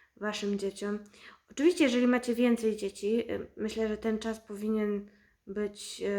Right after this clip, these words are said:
y, proporcjonalnie dłuższy, może, mm, pół godziny na każde dziecko. Nie wiem, co o tym myślicie, nie wiem, czy wy jesteście mamami małych dzieci,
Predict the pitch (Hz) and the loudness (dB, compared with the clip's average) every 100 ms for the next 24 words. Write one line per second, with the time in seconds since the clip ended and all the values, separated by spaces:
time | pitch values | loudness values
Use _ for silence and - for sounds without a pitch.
0 | 202 196 233 226 233 214 - 226 220 214 | 0 0 0 2 0 -2 -4 -2 0 2
1 | 220 214 214 190 185 - 190 180 180 190 | 2 0 -2 -4 -8 -12 -8 -8 -8 -8
2 | 185 190 _ _ _ _ _ _ _ _ | -8 -12 _ _ _ _ _ _ _ _
3 | _ 196 190 180 170 165 _ - 196 175 | _ -8 -6 -6 -10 -14 _ -10 -10 -10
4 | - 180 - 180 185 185 175 180 - 180 | -14 -14 -10 -10 -10 -12 -14 -20 -20 -20
5 | - - - 277 302 _ _ _ _ _ | -20 -20 -18 -18 -18 _ _ _ _ _
6 | _ _ _ _ - - - - - - | _ _ _ _ -20 -20 -20 -20 -20 -20
7 | - _ _ _ _ - 277 269 247 240 | -20 _ _ _ _ -4 2 4 4 4
8 | 226 220 196 190 - 233 233 254 233 214 | -2 -2 -4 -4 -4 -4 2 4 4 4
9 | 214 208 196 196 196 214 208 196 190 185 | 2 0 -4 -4 -2 0 2 0 -2 -6
10 | - _ _ _ 202 196 208 202 226 220 | -14 _ _ _ -8 -6 -6 -4 0 2
11 | 220 220 220 226 233 226 226 226 226 226 | 2 2 4 4 4 4 4 2 -2 -2
12 | - | -8